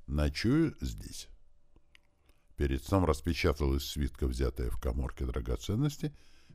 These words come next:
и разложил их на прикроватном столике. Быть может, их бывшая владелица захочет что-то о своих вещах рассказать или дать приказ, как быть с ними дальше.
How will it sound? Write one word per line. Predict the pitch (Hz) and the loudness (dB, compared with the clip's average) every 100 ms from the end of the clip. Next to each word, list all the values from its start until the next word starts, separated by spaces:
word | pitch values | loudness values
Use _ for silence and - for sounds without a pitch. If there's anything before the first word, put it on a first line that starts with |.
| - | 0
и | 107 | 6
разложил | 107 107 107 104 95 156 170 | 8 10 12 12 10 6 4
их | - | 2
на | - | 2
прикроватном | - - 85 85 92 104 92 | 4 4 6 6 6 2 -2
столике. | - - - - - - - - - - - - - - - - - - - - - | -4 -10 -10 -14 -16 -20 -20 -20 -20 -20 -20 -20 -20 -20 -20 -20 -20 -20 -20 -18 -6
Быть | 73 71 | -2 2
может, | 98 90 90 95 | 4 6 6 4
их | 80 | 4
бывшая | 85 - 82 | 4 6 6
владелица | 78 82 87 87 80 - | 6 6 6 4 2 2
захочет | 69 73 76 69 71 | 2 2 0 0 -2
что-то | - 67 65 60 | -2 -2 0 -2
о | |
своих | - 67 64 - | -2 -2 -2 -2
вещах | 78 - - - | -6 -2 -2 -2
рассказать | - - 76 117 139 - - - - - | -4 0 2 4 2 -4 -20 -20 -20 -2
или | 127 127 | 2 4
дать | 80 87 - | 6 4 4
приказ, | 85 80 95 - | 0 0 2 2
как | 76 65 | 2 0
быть | 58 - | 0 -2
с | - | -2
ними | 62 62 | 0 0
дальше. | 57 52 - | -2 -4 -6